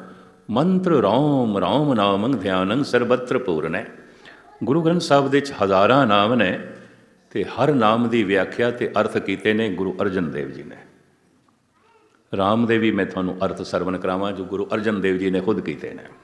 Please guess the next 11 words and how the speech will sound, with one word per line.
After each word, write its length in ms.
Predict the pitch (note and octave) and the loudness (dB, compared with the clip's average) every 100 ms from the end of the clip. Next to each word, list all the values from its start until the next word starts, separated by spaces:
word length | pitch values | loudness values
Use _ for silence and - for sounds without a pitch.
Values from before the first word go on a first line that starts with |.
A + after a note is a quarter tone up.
| _ _ _ _ _ _ _ _ _ _ _ _ _ _ - | _ _ _ _ _ _ _ _ _ _ _ _ _ _ -12
"ਸ਼੍ਰੀ 500 | - D3+ E3 D#3 G#2 | 0 2 4 4 2
ਰਾਮ 520 | F2 A#2+ D3+ C#3+ G#2+ | 2 2 2 2 0
ਚੰਦ 520 | - A#2 C3+ F#2 D#2 - - - - - _ - | 2 2 2 0 -4 -10 -16 -20 -20 -20 _ -12
ਜਹ 420 | F2+ A#2 A#2 C#3+ A2 | 0 0 4 2 2
ਰੂਪ 360 | G2+ B2+ C3+ G#2+ | 0 0 -2 -4
ਨ 160 | E2 | 0
ਰੇਖਿਆ, 720 | B2 C#3+ G2 F#2 F#2 E2+ C#3 - - - _ _ _ G2+ | 0 2 0 -2 -4 -4 -6 -10 -18 -20 _ _ _ -4
ਬਨਵਾਲੀ 840 | F#2+ G2+ F#2+ F#2+ G#2+ A2 D3 A#2+ | -2 -2 0 2 2 2 2 2
ਚਕਰ 400 | - G2+ C#3 C#3 | 0 -2 2 0
ਪਾਣ 440 | - A2+ F#2 A2 - - - - | 0 0 2 0 -4 -10 -18 -10
ਦਰਸ 420 | F#2+ G2+ A2+ - | -2 0 0 -2